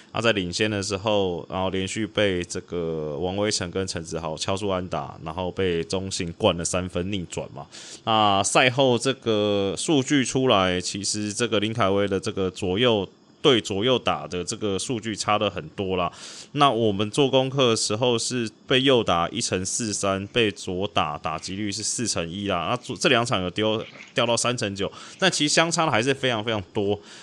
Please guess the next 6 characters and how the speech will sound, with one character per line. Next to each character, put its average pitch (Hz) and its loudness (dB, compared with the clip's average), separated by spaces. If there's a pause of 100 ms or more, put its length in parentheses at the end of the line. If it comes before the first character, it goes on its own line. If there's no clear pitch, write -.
(220)
那 156 6
这 165 -2
个 120 6
赛 156 4
后 143 4
啦， 90 4